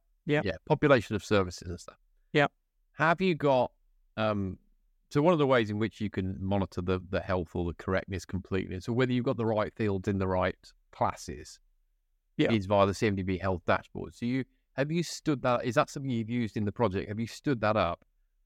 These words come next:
Speaker 2: and not only have you stood it up in terms of saying this classes requires these mandatory C Is, uh, mandatory attributes, have you gone the step further that says,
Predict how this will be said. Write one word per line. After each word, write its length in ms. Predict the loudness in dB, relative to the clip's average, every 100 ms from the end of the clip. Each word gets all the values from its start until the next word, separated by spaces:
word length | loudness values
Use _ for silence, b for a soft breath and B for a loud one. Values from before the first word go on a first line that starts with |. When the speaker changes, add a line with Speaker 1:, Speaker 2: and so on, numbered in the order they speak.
| -6
Speaker 2:
and 120 | -2
not 160 | 0 2
only 260 | 2 2
have 100 | 0
you 100 | -2
stood 280 | -6 -2 0
it 80 | 0
up 180 | 0 -2
in 80 |
terms 300 | -2 0 0
of 100 | -2
saying 320 | -2 -2 0 -2
this 200 | -4 -4
classes 420 | -4 -4 -6 -6
requires 440 | -6 0 2 2
these 220 | 0 -2
mandatory 460 | 0 -2 -4 -8 -10
C 160 | -6 -2 -2 -4
Is, 200 | -10 -12 -2
uh, 160 | -2
mandatory 440 | 2 2 2 2 0
attributes, 400 | 0 -4 -8 -10 _ _ _ _ _ _ _ _
have 140 | -2 2
you 120 | 2
gone 220 | 2 0
the 60 | 0
step 260 | -2 -4
further 240 | 0 0 0
that 120 | -4
says, 300 | 0 2 0